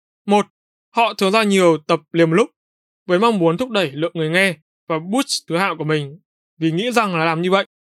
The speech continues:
thì sẽ gia tăng được số lượng người nghe qua nhiều tập cùng lúc, qua đó tăng hạng nhanh. Nhưng thực tế là các bảng xếp hạng trên Spotify hay Chartable sẽ không tính thứ hạng kiểu ăn sổi đó, mà họ tính dựa trên lượng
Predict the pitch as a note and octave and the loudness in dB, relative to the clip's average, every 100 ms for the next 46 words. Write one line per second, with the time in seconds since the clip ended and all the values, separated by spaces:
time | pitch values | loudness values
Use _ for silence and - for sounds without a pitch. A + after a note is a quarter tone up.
0 | _ - F3+ E3+ G3+ G#3 G3+ G3 F3 - | _ -2 0 0 -2 0 0 2 0 0
1 | D3+ F3+ G3 D#3 F3+ F#3+ D#3+ F#3 F#3+ E3 | -2 -2 -2 -2 -2 -2 -2 0 2 0
2 | D#3+ D3+ D#3 A#3 - _ _ _ _ _ | 0 0 0 0 -4 _ _ _ _ _
3 | _ _ A3 G3+ E3+ A3 A#4 - A#3+ A3+ | _ _ 0 4 4 0 -4 -2 0 0
4 | G#3 G#3 F#3 - _ _ _ _ A#3+ B3+ | 0 -2 -2 -8 _ _ _ _ -2 0
5 | A3 G3+ F3+ A3 - A#3 F3+ G#3 G#3 G3+ | 0 2 2 2 0 -2 -2 0 0 -2
6 | _ - F#3+ G3 G#3+ G#3 G3 F#3+ E3+ _ | _ -2 -2 -4 -6 -4 -2 -2 -4 _
7 | F3 E3+ F#3 F3+ F3+ F3 D#3 - _ _ | -8 -2 -2 0 0 2 2 -2 _ _
8 | _ - B3 B3 B3 A3+ G#3 F3+ F3 F#3+ | _ -2 2 2 2 0 -2 -2 -2 -2
9 | G3 F3 D#3+ C#3+ F#3 F3+ D3+ D3 F3+ A#3 | -4 -2 -2 0 -6 -4 -2 0 -2 -4
10 | _ _ _ _ G3 G3 F#3+ G3+ F#3+ F#3+ | _ _ _ _ 0 2 2 2 0 0
11 | B3 - E3+ G3+ - - G#3+ G3 F3+ E3+ | -4 -4 -2 -2 -4 -2 -2 -2 -2 -2